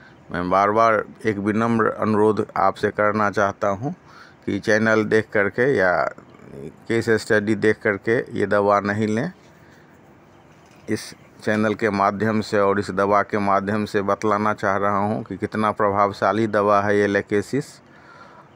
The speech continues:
लेकिन लेकेसिस एक ख़तरनाक भी दवा है, इसको दोहराया नहीं जाता है। ये एक जब इमरज-, मेड-, इमरजेंसी हो जाए, मेडिकल इमरजेंसी का सिचुएशन हो, तो उसमें ये दवा जान बचा सकती है।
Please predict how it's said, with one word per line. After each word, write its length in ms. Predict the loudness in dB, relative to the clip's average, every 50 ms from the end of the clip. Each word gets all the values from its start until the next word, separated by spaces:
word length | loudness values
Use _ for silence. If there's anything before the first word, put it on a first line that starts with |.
| -20 -20 _ -20 -20 -20 -12 -8
लेकिन 340 | -8 -8 -6 -8 -10 -10 -10 -8 -4
लेकेसिस 580 | -2 -2 -2 0 -2 -4 -2 -2 -6 -2 -2
एक 120 | -4 -4 -2
ख़तरनाक 560 | -6 -4 0 2 0 2 2 0 0 0 0
भी 180 | -2 0 0 0
दवा 340 | 2 2 2 2 2 2 2
है, 220 | 2 0 -2 -2
इसको 280 | -4 -6 -6 -6 -6 -4
दोहराया 480 | -2 -2 0 2 2 2 4 2 2
नहीं 280 | 2 0 -2 -2 -2 -2
जाता 380 | 0 -2 -2 -2 0 -2 -2 0
है। 100 | -2 -6 -8 -8 -16 -20 -20 -20 -20 -20 -20 -20 -20 -20 -20 -20 -20 -8 -4
ये 180 | -2 0 0 0
एक 80 | -2 -4 -10 -20 _ -20 -20 -20 -20 -20 -16 -6
जब 240 | -4 -4 -4 -4 -6 -8 -8 -4 -2
इमरज-, 380 | 0 0 0 0 -2 -4 -8 _ -8 -8
मेड-, 400 | -6 -4 -2 -2 -2 -4 -8 -12 -6 -2
इमरजेंसी 760 | 0 0 0 0 0 0 0 0 0 -2 -2 0 0 0 -2 -4 -6
हो 160 | -2 -2 -2
जाए, 220 | 0 2 2 2 2
मेडिकल 420 | 0 -2 -2 -4 -2 -2 0 0
इमरजेंसी 640 | 0 0 2 0 0 0 0 -2 -2 -2 -2 -4 -2
का 160 | 0 0 0
सिचुएशन 640 | 0 -2 -4 -4 -2 0 0 0 0 -2 -6 -6 -4
हो, 200 | -2 -4 -4 -4 -8 -16 -20 -20 -20 -20 -20 -20 -20 -20 -20 -20 -20 -20 -20 -8 -4
तो 120 | -2 -2
उसमें 480 | 0 -2 -2 -2 -2 -2 0 0 -2 0
ये 180 | 0 0 2 2
दवा 260 | 2 2 4 2 2
जान 320 | 2 2 0 0 0 0
बचा 280 | 0 0 2 2 0 0
सकती 380 | 0 -2 -8 -8 -4 -4 -4 -2
है। 180 | -2 -2 -4